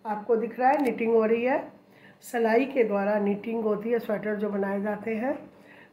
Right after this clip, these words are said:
बहुत सारे त-, धागे को, बहुत सारे, उम, तरीके हैं धागे को turn करके कपड़ा बनाया जाता है। Knitting is done either by hand or machine,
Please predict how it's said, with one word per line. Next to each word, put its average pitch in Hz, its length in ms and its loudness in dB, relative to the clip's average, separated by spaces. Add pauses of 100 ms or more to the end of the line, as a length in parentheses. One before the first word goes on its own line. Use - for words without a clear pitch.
बहुत 262 280 2
सारे 233 540 2 (580)
त-, 233 240 -4 (120)
धागे 233 400 2
को, 269 460 2
बहुत 247 220 0
सारे, 240 500 2 (540)
उम, 226 460 -6 (120)
तरीके 233 440 2
हैं 247 260 0
धागे 208 320 2
को 226 480 0 (600)
turn 240 240 2
करके 254 480 4 (1700)
कपड़ा 233 360 0
बनाया 226 360 4
जाता 233 340 2
है। 254 360 0 (380)
Knitting 285 420 0
is 247 140 -2
done 226 300 4 (100)
either 226 340 0
by 214 160 2 (160)
hand 220 300 0
or 202 280 -2
machine, 220 380 -2